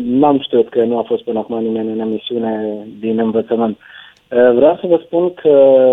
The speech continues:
există și reversul medaliei, să zicem așa, sau în sens invers, nu neapărat reversul medaliei, adică elevi extrem de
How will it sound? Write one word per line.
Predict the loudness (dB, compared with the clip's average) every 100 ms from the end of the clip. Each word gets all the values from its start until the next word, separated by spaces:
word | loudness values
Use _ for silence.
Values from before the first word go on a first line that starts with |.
| 2 -2 -8 _ -8
există | -6 -4 -6 0 2 2
și | 0 -6 -4 -2 2
reversul | 2 4 2 0 -4 -6 -6 -14 _ _ _
medaliei, | -6 -4 -2 0 -2 -4
să | -8
zicem | -8 -8 -6
așa, | -4 -4 -4 0
sau | -2 -2 _ _ _ _
în | -2 0 2
sens | 2 2
invers, | -2 0 -2 -4
nu | -4
neapărat | -4 -2 0 0 0 -2 -4
reversul | -2 -2 -2 -6
medaliei, | -8 -8 -6 -6 -6
adică | -6 -4 -2 -4 -8 -20 _
elevi | 0 4 4 4 0
extrem | -8 -8 -8 -4 -2
de | -2 -2